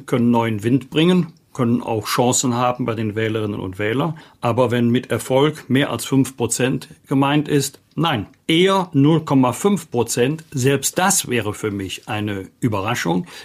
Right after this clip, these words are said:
Ich weiß ja, wie das Team Todenhöfer vor einiger Zeit an den Start gegangen ist. Da wurde eine Großveranstaltung am Brandenburger Tor angekündigt. Jürgen Todenhöfer hat ja auch eine längere Rede da gehalten.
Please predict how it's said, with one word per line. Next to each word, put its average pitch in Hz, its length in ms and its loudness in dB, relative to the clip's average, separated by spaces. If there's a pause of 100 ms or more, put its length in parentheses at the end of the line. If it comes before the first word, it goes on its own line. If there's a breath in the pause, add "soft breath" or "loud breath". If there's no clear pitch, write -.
Ich 127 180 0
weiß 143 260 2
ja, 143 140 0
wie 131 80 4
das 123 200 0
Team 127 320 2
Todenhöfer 127 680 2
vor 117 240 -2
einiger 120 380 0
Zeit 120 320 0
an 117 80 -6
den 107 120 -4
Start - 340 -4
gegangen 139 420 2
ist. 135 280 -2
Da 117 200 -2
wurde 123 320 -2
eine 110 280 -4
Großveranstaltung 117 1200 0
am 110 160 -4
Brandenburger 117 720 0
Tor 110 300 0
angekündigt. 135 800 0
Jürgen 120 500 -2
Todenhöfer 120 720 -2
hat 113 160 -8
ja 107 80 -2
auch 104 100 -4
eine 107 300 -6
längere 117 540 2
Rede 120 320 2
da 104 120 -2
gehalten. 123 600 0